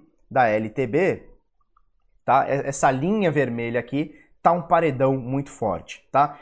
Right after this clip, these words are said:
Então você vê que o preço vem caindo e a gente vem respeitando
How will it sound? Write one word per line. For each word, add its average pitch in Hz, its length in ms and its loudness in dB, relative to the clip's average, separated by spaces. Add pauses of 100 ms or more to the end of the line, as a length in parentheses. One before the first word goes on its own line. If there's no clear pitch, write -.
Então 151 220 0
você 147 220 -4
vê 147 140 0
que 156 100 -6
o 147 40 -4
preço 139 340 -4
vem 131 200 -6
caindo 170 520 0
e 190 100 2
a 175 60 4
gente 175 200 -4
vem 165 140 -4
respeitando 165 840 -4